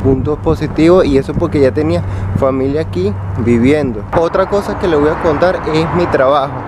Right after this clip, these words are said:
O sea, trabajo en un restaurante, y eso que no sabía pelar ni siquiera una papa, ni una cebolla, y menos un tomate. Pero que resulta que entregué el currículo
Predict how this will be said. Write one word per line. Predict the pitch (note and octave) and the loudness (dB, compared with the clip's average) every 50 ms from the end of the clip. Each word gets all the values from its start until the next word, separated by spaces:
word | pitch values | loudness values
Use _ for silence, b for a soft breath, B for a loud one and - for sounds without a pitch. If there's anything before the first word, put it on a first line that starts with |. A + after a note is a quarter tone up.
| - - - | -10 -10 -8
O | |
sea, | - - D3+ C3+ C3+ C3+ | -2 0 0 0 0 0
trabajo | - C#3 C#3 C#3 C#3+ D3+ E3 F3+ F#3+ | 0 2 2 2 2 0 0 -2 -4
en | F3+ | -4
un | F3 F3+ | -4 -4
restaurante, | F3+ F#3 F#3+ F3+ - D3+ C3 B2 B2+ C#3+ D3 C#3+ C#3+ - B B B B B - | -2 -4 -4 -2 0 0 2 2 2 2 0 -2 -4 -8 B B B B B -4
y | - D3 | 0 0
eso | D3 D3+ - E3 | 0 2 0 0
que | D3+ F3 E3+ | 0 0 2
no | D#3+ D#3+ | 2 2
sabía | - E3+ D#3 D#3+ E3 D#3+ D#3+ - | 2 2 2 4 2 2 2 2
pelar | - D#3 D3+ D#3+ E3+ E3 D#3 D3+ | 0 2 2 2 0 -2 -2 -4
ni | D#3 D3+ C#3+ | -4 -6 -4
siquiera | - - C3 C3 E3+ F3 F#3 F#3+ F3+ B B B B B B B - - C3+ C#3+ | -6 -6 -4 -2 0 0 0 0 -2 B B B B B B B -2 0 2 2
una | D3 D#3+ E3+ E3+ E3+ E3+ - - | 2 2 2 2 0 -2 -4 -4
papa, | - D3 D3+ D3+ D3 - - A2+ A2 - - C3+ C3+ C3 | -2 -2 -2 -2 -4 -6 -6 -8 -8 -8 -8 -8 -4 -2
ni | D3 D#3+ | -2 0
una | E3+ E3+ E3+ F3+ F#3 F3+ | 0 2 2 2 2 2
cebolla, | - F3 D#3 E3 F3+ F#3+ G3 G3+ G3+ G3 | 0 0 2 4 4 4 4 4 2 2
y | F3 | 2
menos | D#3+ D#3 D3+ D3+ D3+ F#3 F3+ | 2 2 2 2 2 2 2
un | F3+ F3 | 0 0
tomate. | E3+ E3+ D#3+ D#3+ D#3+ D3+ D3 C#3+ - D3+ - - - - - - - - | 0 0 2 2 0 0 0 -2 -4 -6 -6 -6 -8 -8 -6 -6 -4 -2
Pero | C#3+ C#3 C3+ C#3 C#3 - | 0 2 2 0 0 2
que | F3+ F3 D#3+ | 2 2 2
resulta | D#3+ D3+ C3+ C3+ D3 C#3 C3 D#3+ F3 | 2 0 0 0 0 0 2 0 0
que | - F3 | 0 0
entregué | F3 E3+ D3+ C#3 C#3+ C#3 D3+ D#3 | 0 0 0 0 0 0 0 0
el | D3 | 0
currículo | - - D#3 D#3 D#3+ D#3+ D#3+ C#3+ - C#3+ B2 | 0 0 0 2 2 2 2 2 2 2 2